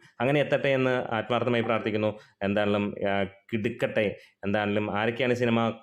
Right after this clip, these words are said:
ടിക്കറ്റ് ഇതുവരെ ബുക്ക് ചെയ്തത് കമൻസിലൂടെ പറയാം. കമൻസുകൾ കുറവാണ്, ലൈക്കുകൾ കുറവാണ്. തീർച്ചയായും നിങ്ങളുടെ സപ്പോർട്ട് ആവശ്യമാണ്. കാരണം തകർത്ത് മുന്നോട്ട് പോകണമെങ്കിൽ നിങ്ങൾ തന്നെ വേണം. നിങ്ങളുടെ, നിങ്ങൾ, അതായത് ഏട്ടൻ്റെ പിള്ളേർ കൂടെ വേണം എന്നുള്ളത് തന്നെയാണ്.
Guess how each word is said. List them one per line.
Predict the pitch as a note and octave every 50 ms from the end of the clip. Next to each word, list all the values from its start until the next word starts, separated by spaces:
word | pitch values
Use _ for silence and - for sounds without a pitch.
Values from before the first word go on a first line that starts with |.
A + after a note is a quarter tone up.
| - - - A2+
ടിക്കറ്റ് | A2 G2+ - - A2 A#2
ഇതുവരെ | A2+ A2+ A2+ A#2
ബുക്ക് | G#2+ G#2+ G2 - -
ചെയ്തത് | A#2 A2 G#2+ A#2+ B2
കമൻസിലൂടെ | - A#2 A2 A2 A2 G#2+ - A#2+ A#2+ A#2 A#2+
പറയാം. | A#2+ A#2+ A2+ A2+ A#2+ A#2+ - - - _ _ -
കമൻസുകൾ | A2+ A2 A2 A2+ A2+ C3+ C3 B2+ B2+
കുറവാണ്, | B2 C3 A#2+ A#2+ B2 B2 A#2+ A#2+ C3 C3+ B2 G2 G2+
ലൈക്കുകൾ | G#2+ G#2 G#2 G#2 - - C3 B2
കുറവാണ്. | B2 - B2 A#2 A#2 A#2+ B2 A#2+ A#2 B2+ C#3+ C#3+ - - - - _ -
തീർച്ചയായും | B2 A#2+ B2 A#2+ - D3+ C#3+ C#3+ C#3+ D3 C#3+
നിങ്ങളുടെ | C#3 C3+ C3+ C3+ C#3
സപ്പോർട്ട് | - D3 A2+ - C3 A#2+ A#2+ B2
ആവശ്യമാണ്. | B2+ B2 A#2+ A#2 - B2 A#2 A2+ A2+ A2 A2 G2+ -
കാരണം | A2+ G#2+ G#2+ G#2+ G#2 G#2 G2 - - -
തകർത്ത് | A#2 G#2+ A2 A2+ A2+ - C3
മുന്നോട്ട് | A#2 A2 G#2+ A2 A2+ A#2 A#2+ A#2+ A2+ A#2+
പോകണമെങ്കിൽ | A#2+ A#2 - A2+ A2 G#2+ A2 A2 A2 G#2+ G2+ G#2+ G#2
നിങ്ങൾ | G2+ G#2 G#2 G#2+ G#2+ G#2+ G#2 - - G2+
തന്നെ | G#2 G#2+ A2 A#2
വേണം. | G#2+ G2+ G2+ G2 G2+ G2+ F#2+ F#2+
നിങ്ങളുടെ, | G2 G2 G2+ G2+ G#2 G2+ G2+ -
നിങ്ങൾ, | A2+ A2+ G#2 G2+ G#2 G#2 F#2 - - - - - -
അതായത് | G2 G#2+ A2 G#2+ G#2 G#2 G#2+
ഏട്ടൻ്റെ | G#2 G2+ G#2 G#2 G#2 A#2 A2+ A2+ A#2
പിള്ളേർ | G#2 G#2+ G#2+ A2 A2 G#2+
കൂടെ | G#2+ - A2+ A2+ A2
വേണം | G#2+ G#2+ G2+ G2 G2+ G#2+ -
എന്നുള്ളത് | G2 G2+ G#2 G2+ G2 G2+ F#2 G2
തന്നെയാണ്. | F#2 F#2 F2+ F2 F2+ F2